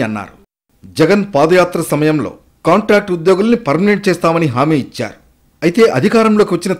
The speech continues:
తర్వాత ప్రభుత్వ శాఖల్లో పనిచేస్తున్న కాంట్రాక్ట్ ఉద్యోగుల సర్వీసును పొడిగిస్తూ వచ్చారు. దీంతో పలుమార్లు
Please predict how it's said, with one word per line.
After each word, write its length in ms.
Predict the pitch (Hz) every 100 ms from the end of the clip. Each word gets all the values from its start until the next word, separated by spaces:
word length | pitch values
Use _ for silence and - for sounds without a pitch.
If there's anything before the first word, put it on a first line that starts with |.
| 139
తర్వాత 280 | 139 143 107 - _ -
ప్రభుత్వ 300 | 151 214 262 247
శాఖల్లో 320 | 220 214 208 202
పనిచేస్తున్న 420 | 185 180 175 196 180 -
కాంట్రాక్ట్ 420 | 165 180 190 180
ఉద్యోగుల 320 | 156 170 170 165
సర్వీసును 380 | 135 165 165 220 -
పొడిగిస్తూ 380 | 135 160 156 170
వచ్చారు. 300 | 135 117 101 - _ _ _
దీంతో 320 | 123 208 214 208 -
పలుమార్లు 480 | 147 180 208 233